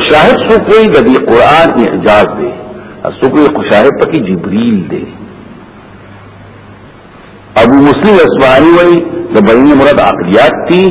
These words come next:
او د شاهد نه مراد نقلیات دي. اوس څه کوم دی ویني؟ هغه څوک چې وی د ابو مسلم ورکه په ښکار دلیل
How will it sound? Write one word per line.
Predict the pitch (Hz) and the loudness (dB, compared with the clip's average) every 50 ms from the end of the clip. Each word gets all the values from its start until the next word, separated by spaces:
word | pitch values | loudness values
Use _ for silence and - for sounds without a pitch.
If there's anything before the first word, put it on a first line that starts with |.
| - - - - - - - - - - - 127 | -2 -6 -10 -12 -14 -14 -16 -16 -14 -6 -2 0
او | 131 131 123 | 2 2 2
د | 120 - 123 | 2 0 2
شاهد | 117 113 120 135 139 | 2 2 2 2 0
نه | 143 | 0
مراد | 127 127 123 131 135 - 101 98 | 0 2 2 2 0 0 -2 -4
نقلیات | 104 - - 90 85 85 82 76 71 73 | -4 -4 -6 -8 -8 -8 -6 -6 -8 -10
دي. | - - - - - - - - - - - - - - - - - - - - - - - - - - - - - - - - - - - - - - - - - - - - - - | -12 -18 -20 -20 -20 -20 -20 -20 -20 -20 -20 -20 -20 -20 -20 -20 -20 -20 -20 -20 -20 -20 -20 -20 -20 -20 -20 -20 -20 -20 -20 -20 -20 -20 -20 -20 -20 -20 -20 -20 -20 -20 -20 -16 -10 -6
اوس | - 131 - - | -6 -6 -6 -8
څه | - - - | -14 -12 -10
کوم | - 151 151 143 | -6 -4 -4 -2
دی | 131 127 | -2 -2
ویني؟ | 127 135 117 95 - - - - - - - - - - - - - - - - - - - - - - - - | -4 -4 -6 -8 -10 -12 -16 -18 -20 -20 -20 -20 -20 -20 -20 -20 -20 -20 -20 -20 -20 -20 -20 -20 -20 -12 -4 0
هغه | 208 226 233 247 247 214 - | 0 2 2 2 2 2 2
څوک | 247 240 185 175 | 0 0 0 0
چې | 196 214 | 0 0
وی | 226 247 | 2 2
د | 220 196 175 | 2 2 2
ابو | 160 156 | 2 0
مسلم | 156 110 127 - 135 | 0 0 -2 0 0
ورکه | 139 131 117 - 113 - | 0 0 0 -2 -4 -6
په | - - | -6 -8
ښکار | - - - 135 135 151 180 185 165 165 | -8 -4 -2 0 2 2 2 2 2 2
دلیل | 160 180 185 196 196 190 | 2 2 2 0 0 0